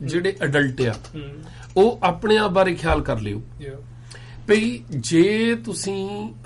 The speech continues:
Speaker 1: ਹੰਕਾਰ ਦੇ ਵਿਸ਼ੇ ਦੇ ਉੱਤੇ ਗੱਲ ਕਰਦੇ ਕਿਸੇ ਨਾਲ,
Speaker 2: ਹੂੰ।
Speaker 1: ਠੀਕ ਆ, ਵੀ ਹੰਕਾਰ ਏਦਾਂ ਹੁੰਦਾ ਆ,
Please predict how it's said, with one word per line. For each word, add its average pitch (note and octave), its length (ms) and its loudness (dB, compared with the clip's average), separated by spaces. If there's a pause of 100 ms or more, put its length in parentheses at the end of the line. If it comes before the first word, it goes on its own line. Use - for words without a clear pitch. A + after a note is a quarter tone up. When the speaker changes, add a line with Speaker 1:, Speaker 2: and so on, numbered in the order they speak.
(140)
Speaker 1:
ਹੰਕਾਰ E3+ 540 4
ਦੇ A3+ 160 4
ਵਿਸ਼ੇ G#3+ 340 2
ਦੇ G3+ 80 4
ਉੱਤੇ F#3+ 240 0
ਗੱਲ E3 200 2
ਕਰਦੇ B2+ 340 0
ਕਿਸੇ C3+ 260 0
ਨਾਲ, G2 200 0 (120)
Speaker 2:
ਹੂੰ। C#3 200 -12 (920)
Speaker 1:
ਠੀਕ E3+ 200 -4
ਆ, A#3 60 0 (460)
ਵੀ G#3 120 8
ਹੰਕਾਰ E3+ 480 4
ਏਦਾਂ E3 300 2
ਹੁੰਦਾ C3+ 440 4
ਆ, C3+ 80 -4